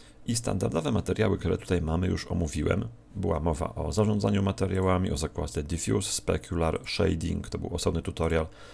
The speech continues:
oraz transparency. Akurat w tym transparency trochę namieszałem, więc jeżeli macie jakieś pytania, to się zapytajcie i zobaczymy wtedy, czy tego nie nagram ponownie trochę lepiej. I mamy także zakładkę mirror.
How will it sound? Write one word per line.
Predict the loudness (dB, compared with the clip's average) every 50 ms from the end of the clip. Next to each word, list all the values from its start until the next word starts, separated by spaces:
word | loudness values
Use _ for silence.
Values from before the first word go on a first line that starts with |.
| -20 -18 -4
oraz | -2 0 0 0 0 -4
transparency. | -2 -2 0 0 0 -2 0 2 4 4 4 4 2 0 -2 -4 -4 -12 -18 -20 -20 -20 -20 -20 -14 -8
Akurat | -6 -2 0 0 0
w | -2 -4
tym | -2 -2 0
transparency | 0 0 0 0 2 2 2 2 2 0 0 0
trochę | 0 2 2 4
namieszałem, | 4 4 2 2 2 2 2 2 2 2 0
więc | -2 -2 -4
jeżeli | -2 -2 -2 -2 -2 -2
macie | -2 -2 -4 -8
jakieś | -8 -10 -10
pytania, | -8 -6 -4 -4 -2 -2 -4 -6
to | -6 -6 -8 -4
się | -4 -6 -6 -6 -10 -14 -20 -20 -20 -20 -20 -12 -2
zapytajcie | 0 0 2 2 2 4 4 4 4 2 0 -4
i | -4
zobaczymy | -4 -2 -2 -4 -2 -2 -2 -2 -2
wtedy, | 0 -2 -2 -2
czy | -2 -2
tego | 0 0 2 2
nie | 2 2
nagram | 2 2 2 0 0
ponownie | 0 0 2 2 2 0 -2
trochę | -4 -4 -4 -2 0 0
lepiej. | 0 -2 -6 -10 -16 -18 -20 -20 -20 -20 -20 -20 -20 -20 -20 -8 -4
I | -2
mamy | -2 0 0 0
także | 0 0 0 2 2 2
zakładkę | 2 2 2 2 2 0 2 0 -2 0
mirror. | 2 2 4 2 2 2 0 -2 -2